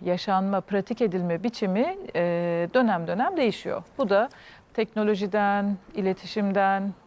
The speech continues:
okuma yazma oranından pek çok faktörden etkileniyor. Orta Çağ'da halkın okumasına izin verilmeyen metinlerin daha sonra, e, halkın eline geçmesiyle işte aydınlanma hareketi tetikleniyor sonrasında gibi.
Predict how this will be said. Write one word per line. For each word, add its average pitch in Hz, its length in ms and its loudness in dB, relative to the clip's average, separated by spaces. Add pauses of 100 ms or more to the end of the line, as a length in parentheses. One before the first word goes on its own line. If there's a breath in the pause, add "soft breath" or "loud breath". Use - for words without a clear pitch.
(240)
okuma 196 320 0
yazma 190 340 2
oranından 190 680 0
pek 254 200 -4
çok 202 220 -4
faktörden 175 600 -2
etkileniyor. 190 640 -2 (440 loud breath)
Orta 208 280 0
Çağ'da 185 540 2 (100)
halkın 202 380 -2
okumasına 185 500 -4
izin 190 260 -2
verilmeyen 180 440 2
metinlerin 185 760 -2
daha 196 180 2
sonra, 180 500 -2 (220)
e, 175 420 0
halkın 196 300 2
eline 175 240 -4
geçmesiyle 185 760 -2
işte - 280 -4 (120)
aydınlanma 185 500 0
hareketi 165 480 -6
tetikleniyor 170 640 -4
sonrasında 165 560 -6
gibi. - 380 -2